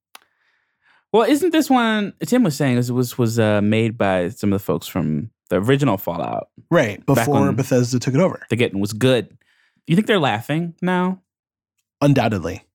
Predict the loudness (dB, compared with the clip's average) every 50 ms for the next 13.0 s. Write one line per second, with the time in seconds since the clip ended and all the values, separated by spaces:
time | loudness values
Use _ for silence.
0 | _ _ -2 -2 0 2 0 0 0 0 -2 -2 -2 0 0 -2 -2 0 0 0
1 | 0 0 0 -2 -4 -8 _ -6 -2 0 0 0 -2 -4 _ -4 -2 0 2 2
2 | 2 0 0 -4 -6 -8 -10 -8 -6 -6 -6 -6 -6 -6 -6 -6 -8 -10 _ _
3 | _ _ _ -20 _ _ _ _ -4 -2 0 2 2 2 0 0 0 -2 -2 0
4 | -2 -2 0 0 -2 -2 -2 -2 -2 -2 -2 0 -2 -2 0 2 2 2 4 2
5 | 2 0 0 -2 -2 0 0 2 2 2 0 0 -2 -2 -6 _ _ _ _ _
6 | _ _ _ _ _ _ _ _ _ _ 0 0 2 2 4 2 2 0 0 -2
7 | -2 -2 0 0 -2 0 0 -2 -4 -4 _ _ _ _ _ _ _ _ _ _
8 | _ _ _ _ _ _ _ _ _ _ _ _ _ _ _ _ _ _ -16 -16
9 | -16 _ _ _ _ _ -4 0 0 2 2 0 -4 _ _ _ -20 -20 -20 -20
10 | -20 -20 -14 0 0 0 2 2 0 0 0 -2 -2 -6 -6 -4 -4 -2 0 0
11 | 2 2 2 2 0 0 0 0 2 2 2 0 0 -2 -4 _ _ _ _ _
12 | _ _ _ -6 -2 0 2 0 0 0 -2 -2 0 0 -2 -4 -6 -10 -14